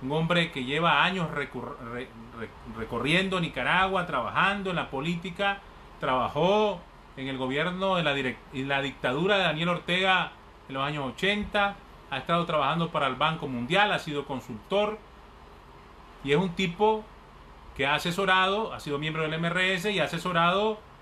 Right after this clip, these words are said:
a mucha gente de izquierda aquí en Nicaragua, y si él lo está diciendo es porque lo han conversado y lo han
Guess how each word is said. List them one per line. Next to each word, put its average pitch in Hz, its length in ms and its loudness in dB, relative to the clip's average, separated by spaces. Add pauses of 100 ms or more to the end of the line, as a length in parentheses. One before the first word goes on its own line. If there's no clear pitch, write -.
(260)
a 127 80 -4
mucha 135 300 -2
gente 170 300 0
de 165 60 0
izquierda 190 480 2
aquí - 180 -4
en 170 80 0
Nicaragua, 180 680 0 (760)
y 160 80 -4
si 208 180 0
él 262 140 6
lo 220 60 4
está 233 220 0
diciendo 220 440 0
es 175 60 -2
porque 214 340 -2
lo 185 140 2
han 185 160 4
conversado 196 1000 2 (680)
y 131 120 -6
lo 139 180 2
han 214 400 2